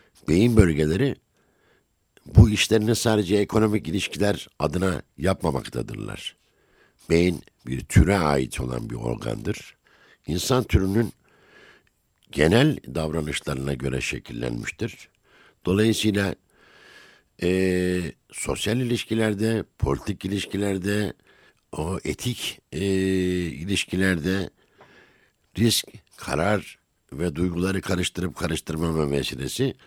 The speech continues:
bu genel beyin modeli içinde yer alır. Dolayısıyla beyinde daha sonraki konular geldiğinde, e, tekrar tekrar söyleyeceğim. E, çünkü bazı insanlarda bu tür yanılgılar var.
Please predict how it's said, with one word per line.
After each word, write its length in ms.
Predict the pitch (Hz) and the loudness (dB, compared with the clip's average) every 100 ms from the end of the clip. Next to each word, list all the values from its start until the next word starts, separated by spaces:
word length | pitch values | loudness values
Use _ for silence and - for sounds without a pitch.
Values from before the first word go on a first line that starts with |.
| _ - | _ -14
bu 140 | 67 | -8
genel 440 | 82 87 110 90 | -2 0 0 -2
beyin 280 | 69 85 101 | 0 0 0
modeli 640 | 87 80 76 85 110 98 - | 2 0 0 0 0 0 -6
içinde 520 | - - 76 71 76 - _ _ _ | -10 -8 -6 -4 -4 -4 _ _ _
yer 180 | 69 73 | -2 -2
alır. 420 | 62 52 - - _ _ _ | -2 -8 -14 -20 _ _ _
Dolayısıyla 600 | 78 92 131 113 139 101 - - - - - _ 85 | -4 0 2 2 0 0 -2 -12 -20 -20 -20 _ 0
beyinde 560 | 95 107 104 113 110 - - - - | 2 2 4 4 4 0 -16 -20 -4
daha 160 | 98 104 | 0 0
sonraki 420 | - 104 101 98 | 2 0 0 -4
konular 400 | - 104 101 104 | -2 0 2 2
geldiğinde, 800 | 95 98 98 85 101 92 104 - _ - - - - _ - | 2 2 0 0 -2 0 -2 -2 _ -20 -20 -20 -20 _ 0
e, 360 | 90 92 90 - | 2 2 -2 -2
tekrar 340 | 110 - 98 | -4 -2 -2
tekrar 400 | 87 101 - 95 | 0 -4 -2 -4
söyleyeceğim. 600 | 90 95 98 113 131 73 - _ _ _ - | -2 0 0 0 -2 -4 -6 _ _ _ -8
E, 420 | 73 78 78 73 | -4 -2 -2 -4
çünkü 460 | - 98 - 92 65 - | -6 -6 -2 -2 -2 -4
bazı 300 | 78 92 80 | -2 -2 -2
insanlarda 760 | 87 - 92 92 95 90 107 - - - - - - _ _ - - | -4 -2 -2 0 -2 0 -2 -4 -12 -20 -20 -20 -20 _ _ -20 -8
bu 180 | 80 92 | -2 2
tür 140 | 101 | 4
yanılgılar 640 | 92 90 92 90 98 117 | 4 2 2 2 4 4
var. 360 | 98 71 67 | 2 0 -4